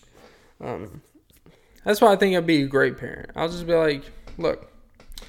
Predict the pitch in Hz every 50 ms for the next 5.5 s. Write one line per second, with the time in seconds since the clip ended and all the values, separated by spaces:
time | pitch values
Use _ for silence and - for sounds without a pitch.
0 | - - - - - - - - 180 202 202 202 196 190 185 175 165 156 156 151
1 | 139 135 135 123 - - - _ _ _ _ _ _ _ _ - _ - - _
2 | - _ _ - - - - - - 156 175 175 165 165 170 165 156 151 156 160
3 | 156 156 - 156 151 151 151 151 151 151 - - - - - - - - - -
4 | - - - - _ _ _ _ - 147 160 165 - - 156 156 151 147 147 147
5 | 147 143 143 139 139 143 143 143 143 139 139